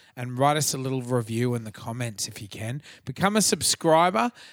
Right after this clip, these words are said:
and the best thing of all you, that you can do is become a Patreon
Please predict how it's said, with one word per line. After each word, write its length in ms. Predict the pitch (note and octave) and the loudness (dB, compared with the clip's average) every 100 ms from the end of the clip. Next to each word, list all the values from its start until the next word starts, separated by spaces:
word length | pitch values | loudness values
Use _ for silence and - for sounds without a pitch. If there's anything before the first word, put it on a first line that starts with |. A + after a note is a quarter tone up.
| - | -10
and 100 | C#3+ | -6
the 60 | C3 | -2
best 340 | A#2 E3 - | 0 2 0
thing 160 | E3+ D#3 | -2 -2
of 140 | C3+ | 2
all 220 | C#3+ C#3+ | 4 6
you, 160 | C#3 C3+ - | 4 0 -4
that 120 | C3 | -4
you 140 | C3 | -2
can 180 | - C3 | -4 -2
do 260 | C3 C3+ C3 | 2 4 4
is 100 | A#2+ | -2
become 320 | A#2+ - D#3+ | -8 -8 -6
a 60 | D#3 | -6
Patreon 840 | - - D3+ F3+ - F#3 E3 A#2+ | -6 -6 -6 -6 -2 0 0 -2